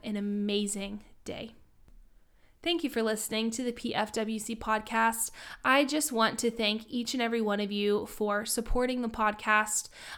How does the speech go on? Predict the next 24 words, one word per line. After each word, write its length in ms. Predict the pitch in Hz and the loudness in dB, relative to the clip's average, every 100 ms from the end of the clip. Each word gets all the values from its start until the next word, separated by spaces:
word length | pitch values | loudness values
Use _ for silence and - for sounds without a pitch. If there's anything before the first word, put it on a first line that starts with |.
| - | -2
um, 320 | 208 208 214 | 0 0 -2
for 180 | - 240 | 0 0
being 380 | 226 240 247 254 | 2 -2 -2 0
here, 540 | 226 226 214 208 208 - | 2 2 4 2 0 -4
and 440 | 214 208 208 208 - | -2 0 -2 -4 -10
for 840 | - 226 202 196 202 214 214 - - _ _ _ _ - | -4 0 2 2 2 0 -4 -8 -12 _ _ _ _ 0
allowing 680 | 226 220 214 240 269 220 | 2 6 8 8 6 4
me 200 | 202 - - | 0 -4 -6
the 80 | 220 | -6
space 560 | - - - 214 - - | -4 -4 -4 -4 -6 -4
to 300 | - 220 214 | -2 0 -2
talk 320 | - 277 277 | 6 8 8
about 220 | 247 226 | 6 2
these 180 | 233 214 | 2 -6
important 360 | 196 202 196 202 | -6 -6 -8 -6
topics. 580 | 208 - - - - - - - - - - | -8 -6 -6 -6 -8 -8 -14 -16 -14 -10 4
I 600 | 254 269 269 277 277 285 - _ _ _ | 6 8 6 4 2 0 -4 _ _ _
only 300 | 277 320 311 | 2 4 4
ask 280 | 226 220 - | 4 2 2
one 200 | 214 202 | 0 0
thing, 500 | 202 196 196 202 214 | -2 -4 -2 -4 -6
and 220 | - 220 220 | -2 2 8
that 260 | 226 - | 10 10
is 320 | 233 233 226 | 6 6 4